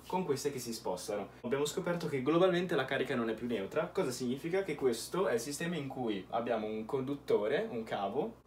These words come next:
che è carico. Quindi un cavo carico genera che cosa? Un campo elettrico.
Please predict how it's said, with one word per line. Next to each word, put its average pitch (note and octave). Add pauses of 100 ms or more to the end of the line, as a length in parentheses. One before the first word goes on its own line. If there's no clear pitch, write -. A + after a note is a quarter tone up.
(160)
che E3+
è C3+
carico. G2+ (360)
Quindi C3
un A2+
cavo G#2
carico D3
genera B2+
che A#2+
cosa? G2+
Un D#3
campo G#2
elettrico. -